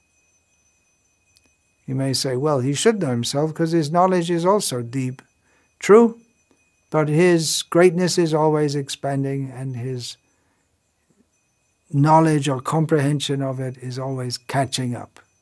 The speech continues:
This is all inconceivable. So, Valmiki, sage Valmiki in Ramayana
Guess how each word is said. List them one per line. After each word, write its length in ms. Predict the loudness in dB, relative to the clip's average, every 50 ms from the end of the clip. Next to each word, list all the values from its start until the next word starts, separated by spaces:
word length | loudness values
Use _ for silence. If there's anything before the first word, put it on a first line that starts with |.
| _ _ _ _ _
This 180 | 0 2 4 6
is 160 | 6 6 6
all 240 | 4 4 4 2 2
inconceivable. 1080 | 0 -2 -2 -4 -6 -8 -8 -6 -6 -6 -6 -6 -8 -10 -10 -12 -14 -14 -16 -18 -20 _ _ _ _ _ _ _ _ _ _
So, 200 | -16 -16 -16 -16 -16 _ _ _ _ _ _ _ _ _ _ _ _ _ _ _ _ _ _ _ _ _ _ _ _
Valmiki, 1000 | 4 6 8 8 10 10 10 10 10 10 8 6 6 6 6 6 4 2 -4 -14 _ _ _ _ _ _ _ _ _ _ _ _ _ _ _ _ _ _ _ _ _ _ _ _ _ _ _ _ _ _ _ _ _ _ _ _ _ _ _ _ _
sage 480 | -4 0 4 8 8 8 8 8 6
Valmiki 880 | 6 6 8 8 8 6 6 6 4 4 2 2 0 0 0 -2 -8 -12 -8
in 280 | -4 -2 0 0 0 0
Ramayana 840 | 2 4 4 4 6 6 8 8 6 6 4 2 -2 -4 -8 -14